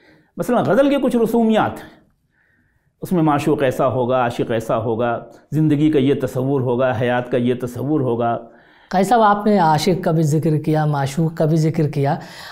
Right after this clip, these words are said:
Speaker 2: आपकी एक किताब है मशरिक़ में इश्किया शायरी, आपने कंपाइल
Speaker 1: हाँ।
Speaker 2: की है, मज़ामीन हैं उसमें।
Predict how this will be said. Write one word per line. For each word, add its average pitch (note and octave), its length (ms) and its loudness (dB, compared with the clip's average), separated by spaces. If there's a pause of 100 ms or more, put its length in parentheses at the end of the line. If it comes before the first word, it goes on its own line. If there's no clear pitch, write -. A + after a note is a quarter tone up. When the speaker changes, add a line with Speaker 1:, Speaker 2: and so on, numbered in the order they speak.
(140)
Speaker 2:
आपकी A3 320 2
एक - 120 0
किताब G3 380 4
है G3+ 320 2
मशरिक़ G3+ 420 2
में E3+ 120 4
इश्किया D#3 360 2
शायरी, B2 480 -2
आपने D#3 300 0
कंपाइल C#3+ 440 0
Speaker 1:
हाँ। G3 80 4
Speaker 2:
की D#3+ 180 0
है, D3+ 180 2
मज़ामीन C#3+ 580 0
हैं C#3 120 0
उसमें। D#3 360 -2